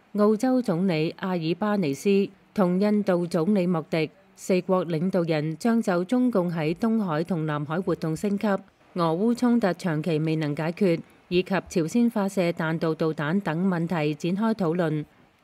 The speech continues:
岸田文雄訪美期間，仲將出席今年嘅聯合國大會，並計劃喺會議上發言。呢個或係岸田文雄喺首相任期內嘅最後一次訪美。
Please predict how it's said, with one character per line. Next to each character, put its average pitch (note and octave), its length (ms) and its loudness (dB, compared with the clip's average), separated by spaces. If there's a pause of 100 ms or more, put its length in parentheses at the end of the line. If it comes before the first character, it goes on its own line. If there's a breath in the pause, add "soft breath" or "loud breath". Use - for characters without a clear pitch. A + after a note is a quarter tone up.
岸 G3+ 240 4
田 F3 240 4
文 E3+ 180 2
雄 D#3+ 240 0
訪 D#3+ 220 0
美 F3+ 160 4
期 E3+ 220 0
間， G3 360 0 (180)
仲 G#3+ 220 4
將 C4+ 260 4
出 C4+ 200 0
席 F3+ 180 2
今 A#3+ 160 4
年 D#3+ 220 2
嘅 F3 160 2
聯 D#3 260 0
合 E3+ 80 -2 (100)
國 F3 220 2
大 D#3 180 0
會， D3+ 360 0 (240 loud breath)
並 F#3+ 200 4
計 G3 200 2
劃 F3+ 160 0
喺 F3 200 0
會 F#3 140 2
議 D#3+ 140 -2
上 E3 240 -2
發 F3 160 -2
言。 D3 360 -2 (280 soft breath)
呢 B3+ 200 2
個 G#3 220 4
或 F#3+ 160 0
係 F#3 320 0
岸 F3 140 2
田 E3+ 200 0
文 D#3 200 0
雄 D3+ 260 -2 (100)
喺 E3 240 2
首 F#3 240 0
相 G3+ 220 0
任 F3+ 200 0
期 D#3+ 160 0
內 D#3+ 120 0 (120)
嘅 F#3+ 200 0
最 F#3+ 220 2
後 F3 80 -2
一 G#3+ 160 0
次 G3+ 160 0
訪 D#3 240 -2
美。 D#3+ 340 0